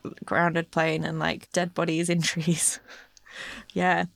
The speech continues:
uh, very intense, very witnessing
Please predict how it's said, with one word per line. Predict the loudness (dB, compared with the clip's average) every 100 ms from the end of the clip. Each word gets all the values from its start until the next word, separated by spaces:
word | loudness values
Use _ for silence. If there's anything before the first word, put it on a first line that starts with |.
| 0
uh, | 4 6 4 2
very | 2 4 6
intense, | 4 2 2 2 2 -2 -4
very | 2 4 6 6 6 2 -4 _
witnessing | 2 4 4 4 4 2